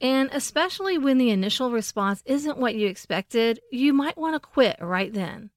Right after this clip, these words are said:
It's super easy to quit when you don't know what to do next. But when you have a plan, you can move right on to the next thing. You might as well, right?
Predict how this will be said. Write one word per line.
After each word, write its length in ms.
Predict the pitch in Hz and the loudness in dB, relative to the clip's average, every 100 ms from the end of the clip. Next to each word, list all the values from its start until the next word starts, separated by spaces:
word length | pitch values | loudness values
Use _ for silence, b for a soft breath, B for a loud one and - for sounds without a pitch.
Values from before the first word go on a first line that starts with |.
| _ _ _ _ _ | _ _ _ _ _
It's 200 | 262 254 | 4 4
super 480 | - - 285 294 311 | 2 -4 -4 0 0
easy 340 | 240 240 240 233 | 2 2 0 -2
to 140 | 226 | -4
quit 420 | - 220 214 - | -2 2 2 2
when 180 | 214 208 | 0 2
you 140 | 220 | 2
don't 220 | 226 220 214 | 2 0 0
know 200 | 202 190 | 0 2
what 220 | 196 190 | -2 -2
to 60 | 196 | -4
do 200 | 185 180 | -2 -2
next. 500 | 180 - _ - _ _ _ _ _ | -2 -4 _ -20 _ _ _ _ _
But 340 | 254 247 190 - | 6 6 4 0
when 160 | 214 | 2
you 100 | 214 | 2
have 200 | 202 190 | 0 -2
a 80 | 185 | -6
plan, 580 | - 349 339 214 196 190 359 | -6 -2 0 0 -2 -6 -6
you 200 | 285 349 | -4 -2
can 220 | 370 320 | -2 2
move 300 | 269 269 247 | 2 2 2
right 260 | 254 269 | 2 2
on 320 | 226 190 190 190 | 2 2 0 -2
to 100 | 220 | -2
the 120 | 202 | -2
next 260 | 185 - | -2 -6
thing. 400 | - 196 - 190 196 _ _ - | -6 -4 -4 -10 -18 _ _ 0
You 140 | 233 | 2
might 240 | 262 294 | 4 4
as 160 | 302 277 | 2 2
well, 340 | 294 294 190 | 4 4 4
right? 380 | 180 202 254 294 | 0 0 2 0